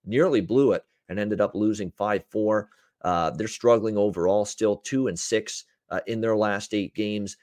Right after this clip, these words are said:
The only victories were the Kraken and the Sharks, which isn't saying much, uh, during that stretch. Again, they've really had a tough time keeping the puck out of their own net. And I'm gonna say this again about,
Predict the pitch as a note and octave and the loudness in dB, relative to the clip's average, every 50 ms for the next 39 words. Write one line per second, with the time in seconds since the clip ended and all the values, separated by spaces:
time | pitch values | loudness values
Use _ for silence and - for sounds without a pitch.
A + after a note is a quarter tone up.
0 | _ _ _ - G2 G#2 A2 A#2 A#2 A2 G2 E2 A2+ A2 G#2+ - - G#2 G2+ G2 | _ _ _ -4 0 0 0 0 0 -2 -2 0 0 -2 -2 -2 -4 -4 -4 -4
1 | F2+ F2+ F#2+ F2+ E2 D#2 E2+ - - - G#2+ A2 A2 A2 - A#2 G#2 F#2+ E2 D#2 | -4 -4 -4 -4 -4 -6 -12 -12 -6 -4 -4 -2 -2 -4 -6 -8 -8 -8 -8 -10
2 | - - - A2+ G#2+ G#2+ G#2 G#2 - - _ - F#2+ F#2+ G2 F2+ - - - A2 | -10 -6 -2 0 0 0 -2 -4 -12 -18 _ -14 -14 -12 -10 -10 -8 -4 -4 -4
3 | G#2+ G#2 G2+ G2+ G2+ G#2 G2+ - - - _ _ _ _ _ _ _ - E2+ F2+ | -2 -4 -4 -4 -4 -4 -6 -6 -10 -16 _ _ _ _ _ _ _ -6 -2 0
4 | F2+ F2 F2 E2+ D#2+ G2 G#2 G#2 G2+ F#2+ F#2+ F#2 E2 - - - - G2 F#2 - | 0 0 -2 -2 -4 -4 -2 -2 -2 -2 -4 -4 -6 -6 -8 -4 -2 -2 -2 -4
5 | - F#2 E2+ G#2 F#2+ E2+ F2 G2 G2+ E2 - G2+ G#2+ G2+ G2+ F#2 G2+ F#2+ F2 - | -8 -8 -6 -6 -4 -2 -2 -4 -4 -2 -2 0 0 0 0 0 -2 -4 -4 -6
6 | - A2 F#2+ - - - F#2+ F#2+ F2 E2+ - G2+ F#2 - F2+ E2+ E2+ - - F#2 | -6 -8 -8 -6 -6 -6 -6 -6 -6 -8 -10 -10 -10 -8 -10 -10 -8 -6 -6 -6
7 | F#2+ - F2+ F#2 F#2 F2+ F2+ F2 F#2 F2+ F2+ F2 F2 F2+ F#2 F#2 - - - F2 | -4 -2 -2 0 0 0 -2 -2 -2 -4 -4 -6 -4 -4 -4 -4 -6 -6 -6 -8
8 | F2 F#2+ G2+ A2 G#2 F#2 - - A#2+ B2 A#2 A#2 G#2+ - F#2+ F2 G#2+ A2+ B2+ B2 | -6 -4 -4 -4 -4 -4 -2 0 2 2 2 0 -2 -4 -6 -4 -2 -2 0 0
9 | G2+ E2+ G2 F#2+ F#2+ F2 | 0 2 2 2 2 2